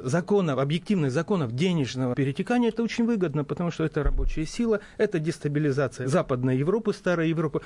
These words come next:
это обрушение рынков, это улучшение конкурентных возможностей для американского кон-, континента. Это я говорю грубо, но вот в чем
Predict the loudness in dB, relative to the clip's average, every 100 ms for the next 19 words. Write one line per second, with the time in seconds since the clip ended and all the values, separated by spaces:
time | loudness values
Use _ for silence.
0 | 0 0 0 0 0 0 -2 0 2 2
1 | 2 2 0 0 -4 -4 -2 2 2 2
2 | 2 2 2 2 0 0 0 0 0 -4
3 | -2 -2 0 0 0 -2 -2 -2 0 -2
4 | -4 -2 0 0 -2 0 0 -2 -2 -2
5 | -2 -2 -2 0 0 0 0 2 2 2
6 | 2 2 0 2 0 0 -4 0 0 0
7 | 0 0 0